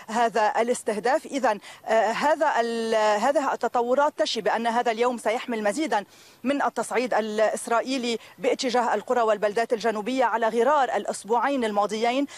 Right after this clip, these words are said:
طيلة الأسبوع الماضي وهذا الأسبوع كانت، آه، هناك، آه، اعتداءات إسرائيلية مكثفة، تصعيد،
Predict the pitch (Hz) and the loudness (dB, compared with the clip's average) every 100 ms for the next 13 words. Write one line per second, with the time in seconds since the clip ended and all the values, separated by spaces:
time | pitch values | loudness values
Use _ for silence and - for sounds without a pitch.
0 | - - 302 247 233 202 233 190 254 202 | -12 -2 0 2 0 -2 -6 -2 0 2
1 | 220 247 220 226 214 233 247 202 208 208 | 0 0 0 0 2 2 2 0 -2 -6
2 | - 233 208 262 247 220 - - - 220 | -4 -2 0 0 0 -2 -8 -14 0 2
3 | 233 226 247 254 - 254 220 214 - 202 | 2 2 2 0 0 2 4 4 2 0
4 | 240 226 214 277 214 - 226 233 262 269 | -2 0 0 0 -4 -2 -2 -2 -2 0
5 | 233 220 277 - 277 269 262 208 - 202 | 0 0 -2 0 0 0 0 -2 -4 -4
6 | 262 | -2